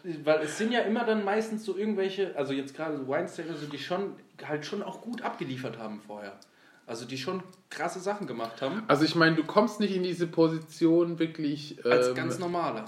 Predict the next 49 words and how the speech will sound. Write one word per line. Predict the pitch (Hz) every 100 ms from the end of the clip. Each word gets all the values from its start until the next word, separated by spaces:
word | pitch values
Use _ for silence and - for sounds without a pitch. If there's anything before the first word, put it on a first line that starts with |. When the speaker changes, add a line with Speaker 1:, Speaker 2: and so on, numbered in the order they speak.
| -
Speaker 2:
ja, | 135 123
also, | 127 127
also | 127 127
ich, | - -
du | 143
musst, | 160 170 -
glaub | 160
ich, | 160
schon | - 170
so, | 165 160 156 -
du | 151
musst | 160 -
schon | 165 151
so | 143
ein, | 143
so | 139
ein | 131 123
Psycho-, | - 143 143 135 123 127 - - - _ _ - 127
du | 131
musst | 127
schon | 139 131
so | 123
ein | 123 - - -
Psy-, | - 143
Psycho- | - - 147 135
oder | 127 120
Soziopath | 123 120 120 113 117 110 -
sein, | 113 107
um | 107 104
halt | 113 113
wirklich | 113 113
da, | - 104 101 - - - - _
da | 117
hinzukommen. | 104 113 117 - 104 104 -
Also, | 110 117 110
also | 113 113 113 107
ich | 110 -
glaub, | 120 123 -
Speaker 1:
Ja, | 143
aber | 139
Speaker 2:
ich, | 139
Speaker 1:
dann | 131
Speaker 2:
ich, | 147
Speaker 1:
ist |
Speaker 2:
ich, | -
Speaker 1:
halt | 165 160
auch | 147
Speaker 2:
ich | 139
glaub, | 151 147